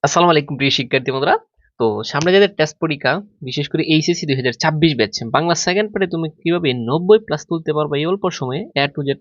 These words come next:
আজকের ভিডিওর মাধ্যমে সাজেশন প্লাস টেকনিক শিখিয়ে দেব।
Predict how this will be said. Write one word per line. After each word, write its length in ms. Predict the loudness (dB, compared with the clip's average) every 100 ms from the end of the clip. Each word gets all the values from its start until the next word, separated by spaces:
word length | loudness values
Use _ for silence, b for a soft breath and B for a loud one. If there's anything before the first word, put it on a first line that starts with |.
| -8
আজকের 260 | -14 -8 -6
ভিডিওর 240 | -2 -2
মাধ্যমে 240 | 0 -2
সাজেশন 480 | -2 -2 -2 -4 -8
প্লাস 200 | 0 0 0
টেকনিক 300 | -6 -6 -8
শিখিয়ে 280 | -6 -6 -6
দেব। 160 | -4